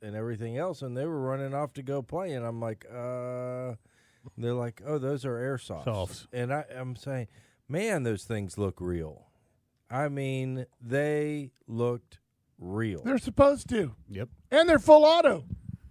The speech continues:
Speaker 2: And they hurt like a mother trucker.
Speaker 3: They're not like tick, tick, tick, tick. They're like, I mean, they, they haul.
Speaker 1: You
Speaker 3: These
Speaker 1: know why they make
Speaker 3: six millimeter
Speaker 1: things like
Speaker 3: B Bs.
Speaker 1: paintball and
Speaker 3: Yeah.
Speaker 1: not a full auto?
Speaker 3: Yeah.
Speaker 1: You know why?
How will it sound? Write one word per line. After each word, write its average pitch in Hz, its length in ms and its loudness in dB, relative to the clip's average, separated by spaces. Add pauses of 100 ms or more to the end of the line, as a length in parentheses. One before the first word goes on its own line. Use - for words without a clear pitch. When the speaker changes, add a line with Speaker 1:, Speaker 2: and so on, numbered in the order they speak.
(480)
Speaker 2:
And 104 140 -4
they 104 100 -4
hurt 123 300 -4
like - 180 4
a 135 40 2
mother 139 360 0
trucker. 104 360 -6
Speaker 3:
They're 214 140 8
not 269 220 8
like 233 180 8 (280)
tick, - 360 4
tick, - 340 0
tick, - 360 2
tick. 247 220 2
They're 202 180 4
like, 208 220 2 (200)
I 302 1000 8
mean, 208 160 4
they, 254 260 6
they 240 180 4
haul. 220 460 4 (180)
Speaker 1:
You - 100 0
Speaker 3:
These - 80 4
Speaker 1:
know 127 60 4
why 127 180 2
they - 60 0
make 262 60 -2
Speaker 3:
six 240 240 2
millimeter 240 480 6
Speaker 1:
things 254 140 0
like - 80 2
Speaker 3:
B 208 160 0
Bs. 127 240 0
Speaker 1:
paintball 135 420 0
and 113 280 -6 (300)
Speaker 3:
Yeah. 190 140 4
Speaker 1:
not 269 140 4
a 147 60 -6
full 131 280 -2
auto? 143 420 -2 (100)
Speaker 3:
Yeah. 185 280 -4 (220)
Speaker 1:
You 113 120 -4
know 123 140 0
why? 143 320 -4